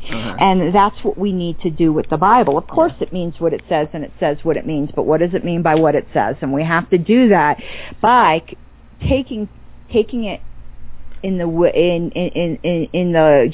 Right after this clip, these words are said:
Speaker 2: genre and time context and idioms and customs and manners in which it was originally written, not in, from our particularly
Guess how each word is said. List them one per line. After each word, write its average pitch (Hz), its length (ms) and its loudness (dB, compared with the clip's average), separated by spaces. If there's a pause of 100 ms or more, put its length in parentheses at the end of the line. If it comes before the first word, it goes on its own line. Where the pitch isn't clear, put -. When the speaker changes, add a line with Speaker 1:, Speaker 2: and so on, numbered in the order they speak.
Speaker 2:
genre 214 640 6 (300)
and 170 200 0
time 233 400 2
context 175 760 0 (400)
and 165 180 2 (140)
idioms 180 480 2 (160)
and 170 140 -4
customs 170 520 -2 (100)
and 170 200 0
manners 175 440 2 (140)
in 165 120 0
which 151 220 0
it - 100 -4
was 151 160 0
originally 156 560 2
written, 156 440 0 (320)
not 180 500 4
in, 170 300 0
from 160 320 2
our 156 160 2
particularly 165 920 -2